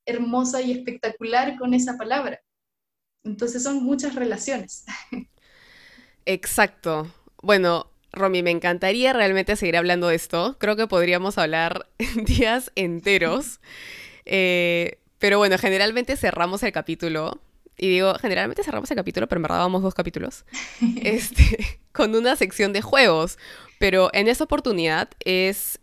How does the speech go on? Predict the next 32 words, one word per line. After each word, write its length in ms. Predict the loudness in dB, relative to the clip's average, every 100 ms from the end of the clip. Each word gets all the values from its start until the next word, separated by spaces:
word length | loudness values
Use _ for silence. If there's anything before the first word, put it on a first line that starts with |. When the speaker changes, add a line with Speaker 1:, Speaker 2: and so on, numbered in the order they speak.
| -6
Speaker 2:
eh, 440 | -2 0 0 -2 -2
es 160 | -2
justamente 540 | 0 0 0 0 2 0
eso, 260 | 0 -6
¿no? 180 | -6 -6
Lo 140 | -4 -4
que 60 |
acaba, 440 | -2 0 2 2 2
lo 100 | -2
que 60 | 0
acabas 240 | 0 0
de 80 | 0
decir. 400 | -2 -2 -4 -6 -20 -20 -14
Quisiera 560 | -8 -2 0 2 0 -2
mencionarte 500 | 0 0 0 -2 -2
algunas 240 | -2 -2 -2
palabras 640 | -2 0 0 0 -2 -4
y 100 | -8
que 100 | -8
tú 100 | -4
me 140 | -4 -2
menciones 420 | -2 -2 -2 0
la 120 | -2
primera 340 | -2 -2 0 0
palabra 340 | 2 2 0
que 80 | -4
se 100 | -6
te 120 | -2
venga 220 | -2 0
a 20 |
la 80 | 0
mente. 360 | -2 -4 -8